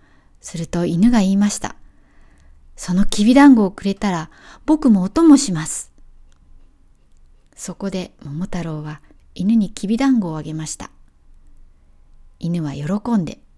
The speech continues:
桃太郎についてきました。さらに進んでいきますと、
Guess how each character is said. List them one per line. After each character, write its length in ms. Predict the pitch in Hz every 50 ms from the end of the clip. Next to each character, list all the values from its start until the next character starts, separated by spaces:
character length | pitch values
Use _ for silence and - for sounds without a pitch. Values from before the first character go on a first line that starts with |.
| _ _ -
桃 200 | 160 156 170 208
太 200 | - 202 185 170
郎 140 | 165 156
に 160 | 156 156 156 151
つ 180 | - - -
い 80 | 254 240
て 100 | 240 185
き 160 | - - -
ま 120 | 151 147
し 120 | - - -
た。 100 | - - - - _ - - - _ _ _ - - - - _ _ _ _ _ _ _ _ - - - - - _ - - - - - _ _ - _ _ _ - - _ - - - - - - - - - - - _ _
さ 200 | - - 220 214
ら 100 | 220 208
に 140 | 185 180 165
進 320 | - - 175 - - 196
ん 40 | 190
で 80 | 185 190
い 80 | 180
き 120 | 180 - 196
ま 120 | 190 190
す 140 | 190 - -
と、 200 | - 156 - -